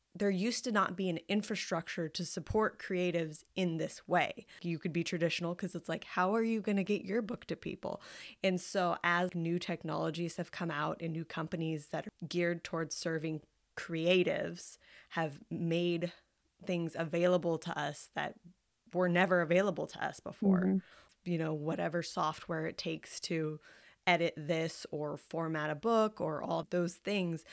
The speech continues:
Speaker 1: It used to be that those programs didn't even exist for us. They were all behind that curtain of traditional publishing, and those options weren't even available. Having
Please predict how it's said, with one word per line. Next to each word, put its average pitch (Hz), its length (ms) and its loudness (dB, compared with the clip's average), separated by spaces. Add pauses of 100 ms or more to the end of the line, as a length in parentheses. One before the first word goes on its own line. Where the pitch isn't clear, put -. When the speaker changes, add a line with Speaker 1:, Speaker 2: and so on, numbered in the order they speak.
(100)
Speaker 1:
It 180 220 0
used 226 160 2
to 196 80 0
be 185 120 4
that 160 160 0
those 170 200 2
programs 165 600 -2
didn't 190 260 6
even 165 200 2
exist 160 540 0
for - 200 -2
us. - 460 -4 (540)
They 180 100 8
were 165 240 2
all 165 220 8
behind 165 480 0
that 151 300 -2
curtain 175 480 0
of 156 200 -2
traditional 160 480 -2
publishing, 165 640 0
and 151 240 -6 (100)
those 180 260 2
options 147 440 0
weren't 156 140 -4
even 143 180 -4
available. - 680 -6 (220)
Having 170 800 4